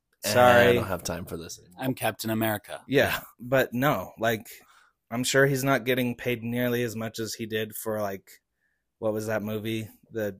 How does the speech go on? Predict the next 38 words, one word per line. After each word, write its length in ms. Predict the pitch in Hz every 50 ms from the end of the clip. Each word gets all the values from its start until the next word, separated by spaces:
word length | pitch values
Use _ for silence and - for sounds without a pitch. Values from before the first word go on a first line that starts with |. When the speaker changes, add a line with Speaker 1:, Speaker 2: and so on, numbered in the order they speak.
| _
Speaker 1:
Knives 500 | - 95 95 98 110 135 151 156 143 117
Speaker 2:
Ghost, 40 | 117
Speaker 1:
Out. 140 | 131 135 117
Speaker 2:
Ghosted. 300 | 117 127 - - - 131
Speaker 3:
It's 100 | 127 131
called, 40 | 127
um, 200 | 120 113 107 - -
Endgame. 580 | 117 120 113 113 104 - - 101 87 76 76 80 _ _ _
Speaker 2:
No, 160 | - 139 135
I'm 140 | 127 123 127
saying 420 | 127 - 147 143 143 139 135 131 127
the 100 | 131 131
new 240 | 131 135 139 143
one 280 | 135 127 123 117 113 113
though, 360 | 113 107 107 107 107 107 98 - -
like 180 | 107 107 107
Ghosted 440 | - 117 113 120 120 - - 127 123
or 100 | 123 120
whatever. 340 | 117 113 120 117 110 117 117
Some, 200 | 113 - - 123
Speaker 1:
Oh, 120 | 95 90 90
Speaker 2:
like, 120 | 90 90
Speaker 1:
yeah. 220 | 87 82 80 82 85 85 -
Speaker 2:
some 160 | - 147 147
movie 240 | 147 143 143 143 139
that, 160 | 135 127 117
you 80 | 123
know, 200 | 123 127 123 123
he 100 | 127 131 123
got 200 | 120 113 - -
paid 180 | - 120 117
a 20 | 113
ton 280 | - - 117 113 113
for, 260 | 104 - 107 110 110 104
but 140 | 101 104
he's 200 | 101 110 107 107
not, 220 | 107 104 104 104 101
like, 200 | 98 101 101